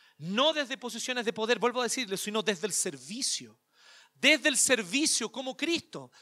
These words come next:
desde el servicio. Que va a ser silencioso, desinteresado. Y la gente va a decir, "¿Y dónde está la iglesia?". ¿Me entienden o no? "¿Y dónde está la iglesia? ¿Por qué no la vemos servir?". Porque la iglesia no sirve para que los medios de comunicación la vean.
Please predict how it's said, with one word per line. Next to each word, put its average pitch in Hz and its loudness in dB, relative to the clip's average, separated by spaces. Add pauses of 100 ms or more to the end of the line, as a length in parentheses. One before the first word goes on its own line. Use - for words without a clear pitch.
(160)
desde 269 0
el 226 -2
servicio. 208 -4 (420)
Que 247 6
va 247 4
a - 6
ser 311 0 (120)
silencioso, 277 2
desinteresado. 254 2 (180)
Y 233 -6
la 247 0
gente 311 -4
va 302 6
a 294 10
decir, 294 6 (220)
"¿Y 277 4
dónde 392 2
está - 4
la 330 2
iglesia?". 294 4
¿Me 220 -4
entienden 277 -2
o 214 0
no? 294 -2 (1300)
"¿Y 226 4
dónde 494 2
está 302 4
la 277 2
iglesia? 285 4
¿Por 311 0
qué 370 2
no 370 4
la 302 8
vemos 285 4
servir?". 240 2 (380)
Porque 196 -4
la 202 0
iglesia 220 -2
no 208 -6
sirve 226 -4
para 226 0
que 220 -6
los 208 -4
medios 214 -2
de 214 -2
comunicación 208 -6
la 214 0
vean. 202 -8